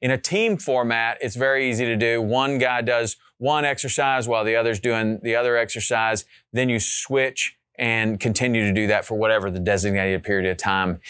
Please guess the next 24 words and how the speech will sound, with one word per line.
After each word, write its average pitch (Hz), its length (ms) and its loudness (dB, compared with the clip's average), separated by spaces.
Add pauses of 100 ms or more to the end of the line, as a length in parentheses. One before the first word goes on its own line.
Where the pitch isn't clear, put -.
(180)
is. 101 400 -2 (240)
So 131 160 0
let 156 100 0
me 220 80 0
tell 214 160 0
you 175 120 2
how 156 160 -2
you 143 160 -2
get 131 240 0
one 127 120 0
of 120 60 0
these 113 220 0
started 113 360 0
for 113 140 -2
yourself, 98 580 0
no 113 140 -2
matter 117 240 2
what 113 380 0
kind 131 180 -2
of 113 80 0
equipment 110 540 0
that 107 180 0
you 117 80 0
have 107 420 -2